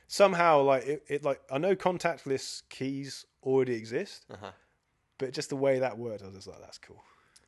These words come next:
Speaker 2: They scare me. I, I don't understand the technology a-, about, like, button cars
Speaker 1: Button cars, well,
Speaker 2: or,
Speaker 1: you need to
Speaker 2: like,
Speaker 1: be nearby.
Speaker 2: keys that aren't keys. I don't, I don't get it, and I'm scared.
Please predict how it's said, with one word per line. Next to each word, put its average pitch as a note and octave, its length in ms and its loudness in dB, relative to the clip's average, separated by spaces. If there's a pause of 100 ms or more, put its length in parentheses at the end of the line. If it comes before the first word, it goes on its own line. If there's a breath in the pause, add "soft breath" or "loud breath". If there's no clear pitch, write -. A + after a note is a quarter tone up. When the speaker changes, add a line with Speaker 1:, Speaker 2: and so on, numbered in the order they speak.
(280 soft breath)
Speaker 2:
They C3+ 160 -2
scare B2+ 300 -4
me. A2 260 -8
I, A#2+ 80 -2
I A#2+ 180 -6
don't B2 180 -6
understand A#2+ 380 -10
the A2 40 -12
technology G#2+ 520 -12
a-, G#2 120 -10 (160)
about, G2+ 400 -10
like, G2+ 300 -12 (140)
button G#2+ 480 -12
cars A2 460 -8 (420 soft breath)
Speaker 1:
Button A#2 180 -6
cars, A2 300 -10
well, A#2+ 120 -6
Speaker 2:
or, A#2 140 -2
Speaker 1:
you - 0 -
need - 0 -
to - 20 -4
Speaker 2:
like, A2 240 -4
Speaker 1:
be A2 60 -10
nearby. G#2+ 120 -8 (100)
Speaker 2:
keys G#2+ 160 -12
that A2 240 -10 (180)
aren't G#2+ 280 -8
keys. B2+ 500 -14 (180)
I A2 60 -10
don't, A2 220 -6
I G#2+ 60 -10
don't G#2+ 160 -10
get A2 140 -8
it, D#3+ 160 -10 (180)
and G#2 120 -10
I'm G2 80 -14
scared. G2 320 -8